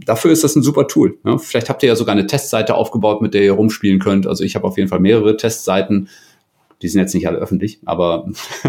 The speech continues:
<laughs> wo wir einfach mal so, so... so,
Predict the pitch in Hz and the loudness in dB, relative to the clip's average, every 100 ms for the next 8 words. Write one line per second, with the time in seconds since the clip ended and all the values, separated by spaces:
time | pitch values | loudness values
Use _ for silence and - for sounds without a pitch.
0 | 104 - - 110 117 - - - 120 123 | -4 -6 -10 -2 0 0 -2 -2 0 0
1 | 147 165 147 135 131 127 120 113 _ - | 0 2 2 4 2 2 -2 -4 _ -20
2 | _ 117 - | _ -16 -12